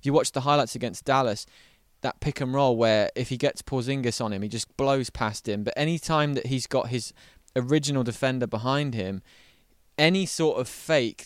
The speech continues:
to go for the shot, and the defender's really there, and then he'll attack the basket.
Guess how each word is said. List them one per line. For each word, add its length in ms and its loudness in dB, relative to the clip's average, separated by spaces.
to 100 -10
go 220 0
for 120 -10
the 60 -2
shot, 320 0
and 100 -2
the 60 -4
defender's 560 -2
really 300 0
there, 220 2
and 140 -4
then 100 -2
he'll 160 0
attack 280 -4
the 100 -8
basket. 560 -4